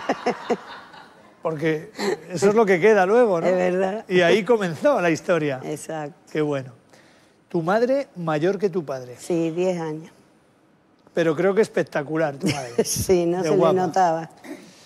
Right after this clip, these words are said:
Speaker 1: ¿Qué pasó con papá cuando tú eras una niña?
Speaker 2: Bueno, él era un hombre muy celoso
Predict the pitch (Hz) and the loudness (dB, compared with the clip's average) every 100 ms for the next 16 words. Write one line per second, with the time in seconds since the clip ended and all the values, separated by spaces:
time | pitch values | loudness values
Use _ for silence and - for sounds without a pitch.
0 | - _ _ _ _ _ 226 226 220 214 | -20 _ _ _ _ _ 0 2 0 0
1 | 185 180 165 151 170 160 160 151 185 185 | 0 -2 0 2 2 2 -2 2 2 2
2 | - 196 208 170 208 170 143 131 - - | 0 -4 -4 -2 -4 -4 -6 -12 -20 -20
3 | - - - - - 180 180 185 202 220 | -20 -20 -20 -18 -6 -2 0 2 2 2
4 | 226 220 226 220 208 208 190 190 190 196 | 2 2 0 0 -2 -2 0 0 0 0
5 | 196 196 196 - 170 170 175 - | 0 0 -2 -4 -6 -6 -12 -20